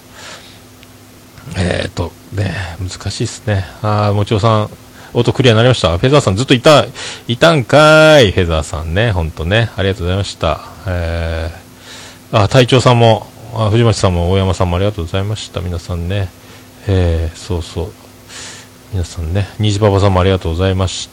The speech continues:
た。ピスケさんは言われてる間にいなくなってるみたいですけどね。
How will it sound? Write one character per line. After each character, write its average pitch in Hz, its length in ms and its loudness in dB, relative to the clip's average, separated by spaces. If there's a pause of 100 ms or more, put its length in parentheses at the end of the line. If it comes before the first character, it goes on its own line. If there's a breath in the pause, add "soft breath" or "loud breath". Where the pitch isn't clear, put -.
(120)
た。 90 220 -2 (140)
ピ 131 100 -4
ス - 100 -10
ケ 139 120 0
さ 120 140 -2
ん 104 140 0
は 95 260 0
言 104 140 -4
わ 117 80 2
れ 123 100 -2
て 123 120 -6
る 123 80 2
間 123 160 2
に 113 100 -2
い - 20 -4
な 117 120 -2
く 117 100 -8
な 117 80 -4
っ - 20 -8
て - 160 -6
る 90 60 -2
み 82 80 -4
た 85 80 -6
い 80 60 -4
で 80 40 -6
す - 80 -16
け 90 60 -8
ど 82 140 -6
ね。 98 160 -4